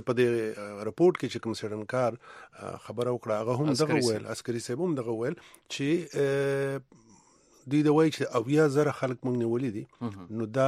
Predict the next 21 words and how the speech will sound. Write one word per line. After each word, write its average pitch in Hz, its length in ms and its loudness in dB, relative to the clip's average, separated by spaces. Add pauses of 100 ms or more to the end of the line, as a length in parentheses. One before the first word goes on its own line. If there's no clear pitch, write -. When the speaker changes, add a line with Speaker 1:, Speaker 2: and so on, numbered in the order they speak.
(140)
Speaker 1:
اویا 123 240 -2
زره 117 120 -4
خلک - 460 -6 (260)
چرته 143 260 -4
نیول 110 220 -4
شوي 110 180 -12
دي؟ 123 120 -10
څوک - 240 0
Speaker 2:
مهم. - 120 -6
Speaker 1:
نیول 110 260 -2
شوي 113 220 -4
دي؟ 151 60 -6 (380)
په 123 140 -4
کار 143 240 0
ده 131 120 -2
چې - 60 -8 (100)
دا 127 80 0 (200)
پارلمان 113 580 -2
ته 127 140 2
راوړي، 123 260 0 (100)
په 113 80 -8